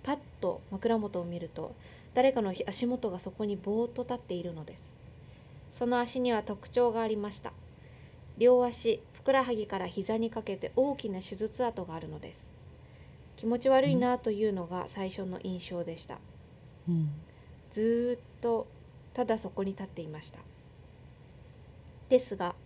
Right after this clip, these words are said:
Speaker 1: あまりに長く立っているので僕もおかしいなと思い始めました。一体誰が何のために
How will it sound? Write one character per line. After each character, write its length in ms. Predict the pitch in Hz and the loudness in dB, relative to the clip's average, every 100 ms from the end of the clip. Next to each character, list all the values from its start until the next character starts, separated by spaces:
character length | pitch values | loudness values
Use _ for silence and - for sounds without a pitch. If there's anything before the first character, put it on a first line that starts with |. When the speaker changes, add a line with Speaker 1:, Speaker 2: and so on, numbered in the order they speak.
| - - - - | -20 -20 -20 -8
Speaker 1:
あ 80 | 220 | 0
ま 120 | 233 | 4
り 100 | 277 | 4
に 120 | 262 226 | 4 2
長 220 | 226 220 | 0 -2
く 20 | |
立 140 | - | -4
っ 20 | 220 | -2
て 140 | 214 | 2
い 40 | 208 | 2
る 100 | 202 | 2
の 120 | 190 | 0
で 80 | 180 | 0
僕 260 | 226 - | 0 0
も 120 | 208 | -6
お 20 | 185 | -4
か 180 | 220 | -6
し 260 | 220 - 247 | -6 -2 0
い 40 | |
な 240 | 220 220 226 | 0 0 -2
と 120 | 190 | -4
思 200 | 185 185 | -4 -6
い 60 | 185 | -6
始 220 | 180 180 | -8 -8
め 120 | 175 | -8
ま 140 | 170 | -10
し 60 | - | -12
た。 100 | - - - - - - - - - - | -16 -18 -20 -20 -20 -20 -20 -20 -18 -10
一 80 | 208 | -8
体 340 | - 214 208 | 0 2 2
誰 240 | 226 240 247 | 4 6 6
が 120 | 214 | 4
何 220 | 220 262 | 2 2
の 100 | 262 | 2
た 100 | 220 | 0
め 140 | 208 | -2
に 200 | 202 185 | -2 -4